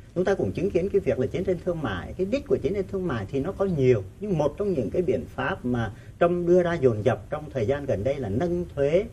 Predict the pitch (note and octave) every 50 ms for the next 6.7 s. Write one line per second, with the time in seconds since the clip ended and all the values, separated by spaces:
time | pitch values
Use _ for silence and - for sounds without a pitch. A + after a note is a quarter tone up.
0 | - - - - - - - - A2+ D3+ F#3+ F3+ C3+ B2 A#2+ A2 G2+ F#2 E2+ -
1 | B2+ - B2 C3 B2+ A#2 A2+ A2+ A2 - - B2 A2 F2+ - A#2 A2+ - - -
2 | - - F#3+ G3 - C3 B2 A2 B2 B2+ A#2+ - - A2+ G#2+ G#2+ C#3 C3 A#2+ A#2
3 | - - - - - - - B2 - A2 A#2 D3+ E3 C#3+ B2+ B2+ - - - G#2+
4 | E2+ G2 G2+ G2+ F#2 E2+ - - - - - E3+ - D#3 C3 F#2 F#2+ A2+ A2+ F3
5 | E3+ E3 D#3 A#2+ A#2 A2 G2+ F#2+ - E2 E2 - G2+ - - G2+ G2 G2 A2 B2+
6 | - - G#2 F2 - F3+ E3+ - - C#3+ C3+ A2+ -